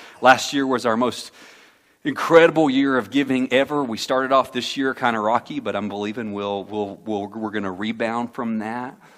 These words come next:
Last year, we were able to do things, 'cause we were able to do some kingdom work last year that were, were, was just amazing. God has blessed us. Why has he blessed us?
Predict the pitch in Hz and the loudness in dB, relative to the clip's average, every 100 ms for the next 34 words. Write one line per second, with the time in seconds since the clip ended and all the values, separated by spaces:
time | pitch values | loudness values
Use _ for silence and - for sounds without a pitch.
0 | _ 135 127 - 139 127 131 123 120 117 | _ 2 2 -2 -4 -2 -2 -2 -2 -4
1 | 104 123 123 123 117 - - 131 143 131 | -4 -4 -4 -4 -6 -6 -8 -4 0 -2
2 | 127 113 127 117 - 131 127 123 120 117 | -2 -8 -8 -8 -4 -2 -2 -2 -4 -2
3 | 117 110 - 120 120 107 101 104 110 110 | -2 -2 -6 -10 -6 -6 -4 -6 -6 -8
4 | 104 107 107 113 - 110 104 107 139 110 | -6 -6 -6 -8 -8 -4 -4 -2 -4 -4
5 | 95 90 104 117 151 110 92 101 139 160 | -10 -10 -2 0 0 -2 -6 -2 -2 -2
6 | - 113 - 123 135 156 151 147 123 170 | -4 -6 -2 4 6 6 2 -2 -4 -4
7 | - - 113 - - - | -8 -12 -12 -12 -20 -20